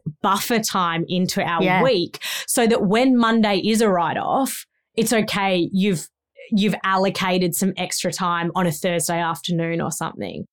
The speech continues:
Speaker 1: But it's really getting your head around
Speaker 2: It,
Speaker 1: it.
Speaker 2: well, like, it is getting your head around it. And I remember because Harry was working at this ta-,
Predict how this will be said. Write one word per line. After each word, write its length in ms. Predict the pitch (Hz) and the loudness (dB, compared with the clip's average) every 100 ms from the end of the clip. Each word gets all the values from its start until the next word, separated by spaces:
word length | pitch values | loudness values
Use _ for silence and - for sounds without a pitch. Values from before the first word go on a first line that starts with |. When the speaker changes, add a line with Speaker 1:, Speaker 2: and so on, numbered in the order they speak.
| _ | _
Speaker 1:
But 80 | 262 | 0
it's 180 | 262 220 | 0 2
really 340 | 220 277 302 | 2 2 2
getting 260 | 226 208 196 | 2 2 0
your 80 | 175 | 0
head 160 | 160 | -2
around 380 | 170 165 - - | -4 -4 -8 -4
Speaker 2:
It, 140 | 214 - | -4 -2
Speaker 1:
it. 80 | |
Speaker 2:
well, 120 | 185 190 | -2 0
like, 220 | 180 202 | 0 0
it 60 | 185 | 0
is 160 | 165 | 0
getting 220 | 190 170 | 2 2
your 80 | 165 | 2
head 120 | 170 | 2
around 240 | 170 160 156 | 0 0 0
it. 40 | - | 2
And 120 | 175 | 2
I 40 | 175 | 2
remember 580 | 185 185 190 190 180 - | 2 2 2 2 2 0
because 380 | 180 190 180 - | -2 -2 -2 -2
Harry 580 | - - 175 175 180 175 | -4 -2 0 0 2 0
was 320 | 107 175 165 | 0 0 0
working 440 | 175 165 156 - 165 | 0 0 0 0 -2
at 80 | - | -2
this 200 | 165 - | -4 -4
ta-, 220 | 175 | -4